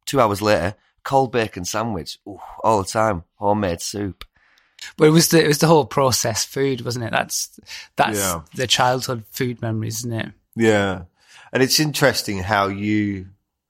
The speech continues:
Speaker 3: I mean, when you're a child and you're eating that all the time, you become accustomed to it. And then actually you have to sort of break out of that as an adult. And lots of people don't. Lots of people continue that. And they're, you know, you see, I,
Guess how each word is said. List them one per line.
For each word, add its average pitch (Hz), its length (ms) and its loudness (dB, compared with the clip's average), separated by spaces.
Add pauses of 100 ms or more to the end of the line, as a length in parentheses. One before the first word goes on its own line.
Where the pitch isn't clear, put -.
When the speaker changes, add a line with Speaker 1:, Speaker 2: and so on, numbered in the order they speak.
(260)
Speaker 3:
I 113 80 -2
mean, 120 160 2
when 175 120 2
you're 151 120 2
a - 20 -4
child 92 560 2
and 101 100 -6
you're 98 120 -2
eating 101 160 0
that 95 140 0
all 110 140 0
the 98 120 -4
time, 101 340 0
you 98 80 -6
become - 340 -4
accustomed 87 600 -4
to - 200 -10
it. - 200 -16 (640)
And 101 180 0
then 98 380 0
actually 127 420 0
you 90 160 -6
have 90 180 -8
to 98 80 -10
sort 87 260 -4
of - 100 -20
break 104 340 2
out 113 220 4
of - 120 -18
that 87 220 -2
as 85 160 -8
an 90 100 -6
adult. 69 460 -4 (440)
And 104 240 -4
lots 127 260 2
of - 80 -10
people 104 240 -4
don't. 95 420 2 (160)
Lots - 220 0
of 110 60 -8
people 123 180 0
continue 113 560 -2
that. 76 420 -4 (480)
And 104 80 -6
they're, 104 160 2
you 113 140 0
know, 107 80 4
you 98 180 -2
see, 110 320 0
I, 113 120 -4